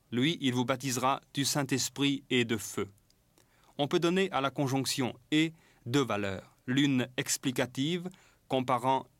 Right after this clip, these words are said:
l'action de l'Esprit à l'action du feu qui purifie, l'autre additive.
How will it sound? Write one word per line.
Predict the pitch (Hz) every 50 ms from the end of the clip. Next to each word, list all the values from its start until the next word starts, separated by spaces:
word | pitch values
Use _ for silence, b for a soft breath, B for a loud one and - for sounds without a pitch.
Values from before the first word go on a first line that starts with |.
| _ _
l'action | - 127 135 - - - - 151 139
de | 127 127
l'Esprit | 120 117 110 - - - 147 151 139
à | 120
l'action | 120 123 - - - 139 131 123
du | 117 117 104
feu | - - 147 143
qui | 123 127 - 107
purifie, | 95 - - 127 113 110 101 - - 139 165 180 180 - b b b b b b b -
l'autre | 113 123 156 190 196 190 - 180 - - _ _ _ _ -
additive. | 180 170 143 131 123 127 123 127 - 107 101 95 98 92 95 95